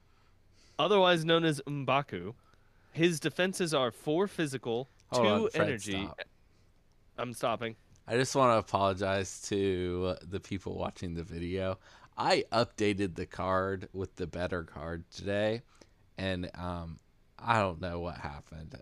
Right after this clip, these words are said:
Speaker 2: I, it didn't take, so.
Speaker 1: Oh, it, uh, it, it is legible.
Speaker 2: It
Speaker 1: It is
Speaker 2: is,
Speaker 1: still
Speaker 2: but the, it should be a better version.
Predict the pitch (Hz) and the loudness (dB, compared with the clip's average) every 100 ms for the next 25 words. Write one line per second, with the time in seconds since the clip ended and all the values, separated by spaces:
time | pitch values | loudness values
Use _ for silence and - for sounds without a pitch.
0 | - - 92 90 90 92 90 85 - - | -18 -10 -8 -8 -6 -8 -8 -10 -10 -12
1 | 60 73 - - - 85 80 78 82 - | -12 -16 -20 -14 -10 -8 -8 -10 -12 -14
2 | _ _ _ _ _ _ _ _ _ _ | _ _ _ _ _ _ _ _ _ _
3 | _ _ _ - _ _ _ _ _ _ | _ _ _ -20 _ _ _ _ _ _
4 | _ _ _ _ _ _ _ 151 160 156 | _ _ _ _ _ _ _ 4 6 6
5 | 151 143 127 127 160 151 - _ _ 180 | 4 2 -4 -6 -6 -8 -10 _ _ 4
6 | 202 180 123 127 131 131 120 107 82 78 | 4 4 0 -4 2 2 2 -6 -10 -12
7 | - _ - 160 160 147 135 127 123 104 | -14 _ 8 12 12 12 12 12 10 8
8 | 127 120 131 127 120 127 - 151 123 117 | 6 8 10 10 10 6 6 4 8 8
9 | 95 95 87 82 76 78 76 - 80 80 | 8 4 0 0 -4 -6 -6 -8 -10 -12